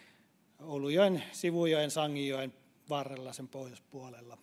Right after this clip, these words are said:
Ja näin kilometreinä mitattuna sen pisin läpimitta länsi-itäsuunnassa on yksitoista kilometriä ja kolme kilometriä etelä-pohjoissuunnassa. No, sitten kun kelataan historiaa aika nopeasti eteenpäin,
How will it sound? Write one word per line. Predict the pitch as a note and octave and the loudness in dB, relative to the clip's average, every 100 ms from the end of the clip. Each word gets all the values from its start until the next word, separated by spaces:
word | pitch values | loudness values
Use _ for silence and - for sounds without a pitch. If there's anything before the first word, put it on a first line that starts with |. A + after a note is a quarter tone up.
| _ D3+ | _ -2
Ja | D3 D3 | -2 -2
näin | D3 C#3+ | -4 -4
kilometreinä | F3 F3 D#3+ D#3 D#3 D3+ | 2 2 2 -2 -4 -4
mitattuna | D3 D3 D3 - D#3 C#3+ | -4 -4 -4 -6 -6 -6
sen | C3+ C#3+ - _ _ | -6 -8 -10 _ _
pisin | D#3+ C#3 D#3 C#3 - - _ - _ _ - | -8 -4 -4 -6 -10 -20 _ -20 _ _ 2
läpimitta | F#3+ G#3+ G3 F#3+ F#3+ F#3+ F#3 F#3 - | 2 4 2 2 2 4 4 2 -8
länsi-itäsuunnassa | F#3 F3 E3+ E3+ D3 - - E3+ E3 D#3+ D#3 D#3+ D#3 - D3+ | -2 0 0 -2 -6 -10 -12 -10 0 0 0 -2 -2 -4 -4
on | D3 | -4
yksitoista | C#3+ - C#3+ D3+ | -6 -8 -8 -8
kilometriä | - C#3+ C#3 C3+ - C3+ C3 C3 | -8 -6 -4 -8 -10 -10 -8 -10
ja | C3 - _ - | -12 -16 _ -10
kolme | D3 C#3 B2+ | -6 -6 -8
kilometriä | C3+ C3 B2+ - C3 B2+ - _ _ | -10 -10 -10 -14 -14 -14 -18 _ _
etelä-pohjoissuunnassa. | C3 C3+ B2 - C3 A#2 B2+ - _ _ - _ _ _ _ _ _ _ _ _ _ _ _ _ - - - - - _ _ _ _ | -16 -12 -14 -10 -12 -12 -20 -20 _ _ -20 _ _ _ _ _ _ _ _ _ _ _ _ _ -20 -20 -20 -20 -20 _ _ _ _
No, | D#3+ G3 A3+ A3+ - | 2 6 6 6 -14
sitten | - G3+ - E3+ | -4 -2 -2 -2
kun | F3+ | -4
kelataan | F3 G3 F#3 F3+ E3+ E3+ | 2 4 4 4 0 0
historiaa | F#3+ - E3 D3+ | -2 -2 0 0
aika | C#3+ D#3 | -2 0
nopeasti | G3+ G3+ F#3+ - D3 | 0 4 0 0 0
eteenpäin, | F#3 G#3 G3 - F3+ E3+ D#3+ | 0 4 4 6 6 6 4